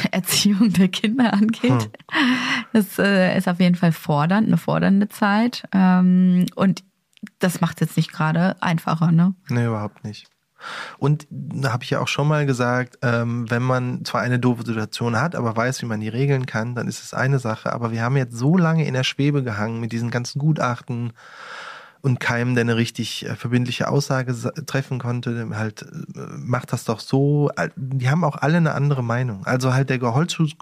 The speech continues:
Speaker 2: äh, Schutzgutachter würde etwas anderes machen als den Zimmermann, den wir da hatten. Der würde wieder was anderes machen als der, als die Dachdecker.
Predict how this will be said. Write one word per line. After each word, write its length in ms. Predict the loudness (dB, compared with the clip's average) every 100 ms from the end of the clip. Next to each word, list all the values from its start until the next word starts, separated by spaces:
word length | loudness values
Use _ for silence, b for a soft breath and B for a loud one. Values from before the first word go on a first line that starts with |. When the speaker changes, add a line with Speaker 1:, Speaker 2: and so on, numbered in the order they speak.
| -4
Speaker 2:
äh, 200 | -2 0
Schutzgutachter 840 | -2 -4 -2 -4 -2 -4 -4 -2
würde 200 | 0 -2
etwas 220 | -4 -6
anderes 400 | 0 2 2 2
machen 260 | -2 -2 -2
als 200 | -4 -6
den 140 | -8 -4
Zimmermann, 440 | 2 2 4 2
den 120 | 2
wir 80 | 2
da 180 | 2 0
hatten. 240 | 0 -2 0
Der 240 | 0 0
würde 220 | 0 0
wieder 200 | 0 0
was 160 | 0 -2
anderes 360 | -2 -2 -4
machen 260 | -6 -6 -6
als 220 | -6 -8
der, 220 | -8 -8 -10 B B B B B B B
als 160 | B -6
die 80 | -2
Dachdecker. 720 | -2 -2 -2 -2 0 2 0